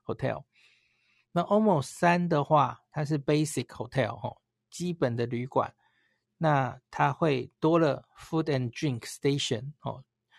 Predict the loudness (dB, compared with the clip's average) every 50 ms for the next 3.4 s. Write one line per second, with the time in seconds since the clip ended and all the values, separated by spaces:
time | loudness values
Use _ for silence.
0 | _ _ _ _ _ -10 -8 -4 -2 -2 -2 0 -2 -4 -2 -2 -4 -4 -4 -2
1 | -2 -2 -2 -2 0 0 -2 -2 -2 -4 -8 -8 -12 _ _ -2 0 0 0 0
2 | 0 -2 -2 -4 -4 -4 -4 -2 -2 -2 -2 -2 -4 -2 -2 -2 -2 -2 -4 -4
3 | -4 -6 -8 -8 -8 -10 -10 -12